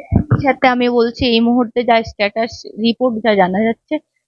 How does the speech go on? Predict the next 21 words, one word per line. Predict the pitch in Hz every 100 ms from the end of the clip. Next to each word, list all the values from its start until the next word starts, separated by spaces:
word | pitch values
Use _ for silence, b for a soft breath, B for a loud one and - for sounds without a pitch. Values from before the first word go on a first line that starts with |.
| -
আহ, | 226 208 196
বিচলিত | 240 247 302 285 277 285
হচ্ছেন। | 269 - 294 262
মানে, | 254 269 - _ _
আমি | - 254 262
বলছি, | 269 254 - 269 220
আমাদের | 226 254 254 254
রাজ্যে | 220 190 - 269 254
এমন | 247 247
একটা | 240 247
ঘটনা | 220 208 220 214
যেটা | 226 262 - _ 220
গোটা | 233 269 -
পৃথিবী | 240 - 285 320
তাকিয়ে | 247 214 226 208
রয়েছে, | 196 190 196 -
কজনের | 214 214 233 220 208
ঘটনা, | 196 202 202 196 _
কি | 247 247
ব্যাপার, | 214 196 202 208 -
কি | 240